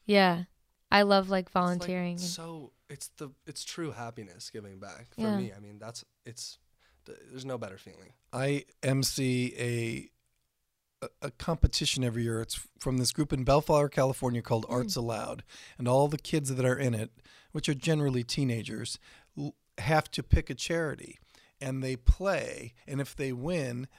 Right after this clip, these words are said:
Speaker 3: they get some prize money, but the charity gets the prize money.
Speaker 1: That's
Speaker 3: And I think
Speaker 1: incredible.
Speaker 3: that's so great, 'cause they learn early on the importance of giving back, and they all tell me on stage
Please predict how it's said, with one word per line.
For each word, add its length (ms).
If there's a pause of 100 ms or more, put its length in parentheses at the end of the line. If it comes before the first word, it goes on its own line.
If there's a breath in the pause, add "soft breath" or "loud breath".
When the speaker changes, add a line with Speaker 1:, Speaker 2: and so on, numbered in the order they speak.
Speaker 3:
they 240
get 240
some 160
prize 320
money, 300
but 180
the 100
charity 680
gets 420
the 80
prize 400
money. 340
Speaker 1:
That's 240
Speaker 3:
And 80
I 60
think 140
Speaker 1:
incredible. 220
Speaker 3:
that's 80
so 100
great, 260
'cause 160
they 100
learn 300
early 340
on 220
the 80
importance 500
of 120
giving 300
back, 320 (220 loud breath)
and 120
they 100
all 360
tell 260
me 160
on 160
stage 500